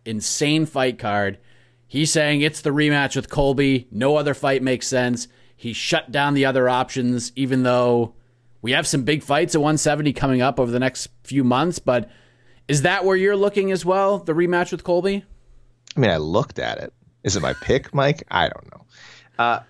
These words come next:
Speaker 2: I, you know, for me, actually, the Burns fight was kinda getting over the hump, not just 'cause, uh, you know, he got, he got it such a conclusive finish,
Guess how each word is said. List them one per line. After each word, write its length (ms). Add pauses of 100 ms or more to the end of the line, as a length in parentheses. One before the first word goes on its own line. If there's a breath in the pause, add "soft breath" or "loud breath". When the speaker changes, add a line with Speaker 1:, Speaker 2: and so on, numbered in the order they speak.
Speaker 2:
I, 100
you 80
know, 100
for 120
me, 160
actually, 220
the 80
Burns 320
fight 220
was 100
kinda 240
getting 240
over 120
the 80
hump, 160
not 200
just 140
'cause, 300
uh, 180
you 100
know, 120
he 100
got, 260
he 100
got 200
it 60
such 200
a 20
conclusive 480
finish, 460